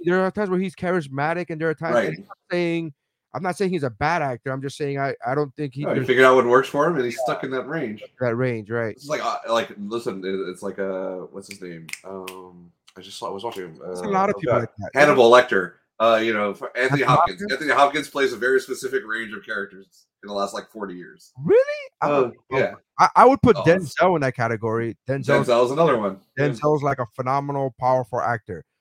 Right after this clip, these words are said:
Speaker 1: But that's all,
Speaker 2: Yeah.
Speaker 1: he's gonna give you a phenomenal, powerful performance. Do you need, if
Speaker 2: It,
Speaker 1: you
Speaker 2: it's
Speaker 1: need
Speaker 2: only when he
Speaker 1: somebody
Speaker 2: wildly steps outside of the box, like
Speaker 1: Yeah.
Speaker 2: Training Day, like,
Speaker 1: If you,
Speaker 2: stuff like that,
Speaker 1: if you
Speaker 2: where he's
Speaker 1: need
Speaker 2: the villain.
Speaker 1: subtle, if you need subtle, you don't call on Denzel. You need
Speaker 2: <laughs> No.
Speaker 1: powerful, you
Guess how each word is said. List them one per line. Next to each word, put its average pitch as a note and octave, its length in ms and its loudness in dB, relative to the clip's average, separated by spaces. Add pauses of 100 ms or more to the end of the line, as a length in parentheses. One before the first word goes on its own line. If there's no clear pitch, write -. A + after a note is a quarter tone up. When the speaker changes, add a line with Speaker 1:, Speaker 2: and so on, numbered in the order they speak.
(520)
Speaker 1:
But G#2 100 -12
that's A2+ 180 -10
all, B2+ 120 2
Speaker 2:
Yeah. - 120 -8
Speaker 1:
he's C#3 160 -4
gonna D3 160 -2
give C3 180 -4
you C#3 120 2
a B2+ 40 0
phenomenal, B2 500 -4
powerful A#2+ 420 -4
performance. G#2+ 600 -10 (420)
Do A2 80 -16
you B2 180 0
need, D3+ 220 0
if C3 140 2
Speaker 2:
It, C3 40 -2
Speaker 1:
you D#3+ 100 0
Speaker 2:
it's A#2 120 -2
Speaker 1:
need A#2+ 80 -2
Speaker 2:
only C#3 120 4
when C#3+ 100 6
he C#3 80 4
Speaker 1:
somebody G#2 160 0
Speaker 2:
wildly B2+ 380 6
steps B2+ 280 0
outside A#2+ 300 4
of G#2+ 60 -6
the G#2+ 80 -2
box, A2+ 260 0
like A2+ 80 -4
Speaker 1:
Yeah. G#2+ 60 -10
Speaker 2:
Training G#2+ 400 -4
Day, F2+ 400 -14
like, B2 220 0
Speaker 1:
If - 140 -10
you, G3+ 80 4
Speaker 2:
stuff F3+ 120 -2
like G#2 140 -8
that, G#2 260 -4 (180)
Speaker 1:
if C3+ 180 0
you F#3 120 0
Speaker 2:
where G#3 100 -2
he's G#3 120 -6
Speaker 1:
need G3+ 140 -10
Speaker 2:
the A#2 60 -4
villain. E3 160 4
Speaker 1:
subtle, A#2+ 400 -2
if A#2+ 100 -6
you D#3 120 -4
need D#3+ 160 -4
subtle, C3 340 -2
you A#2 120 -4
don't C3 160 -2
call A#2 220 -2
on G#2+ 160 -4
Denzel. G2 540 -10
You A#2 100 -4
need C3 140 -2
Speaker 2:
<laughs> B2 220 -2
No. B2 60 -2
Speaker 1:
powerful, D3 600 0
you B2 60 -2